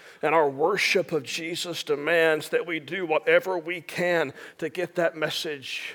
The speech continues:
of the kingdom to other people. Worship demands that we extend the kingdom of the Lord. Third,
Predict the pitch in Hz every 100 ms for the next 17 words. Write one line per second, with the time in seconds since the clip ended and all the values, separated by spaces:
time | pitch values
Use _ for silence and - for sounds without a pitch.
0 | - 131 127 - 143 123 110 101 - -
1 | - _ _ - - _ _ _ _ _
2 | _ _ - 131 110 104 - 95 - 95
3 | - _ _ _ _ _ _ - 165 139
4 | - 147 - 120 120 135 120 117 - 135
5 | 117 107 - 131 110 104 - 131 101 101
6 | 95 104 107 104 - 175 135 120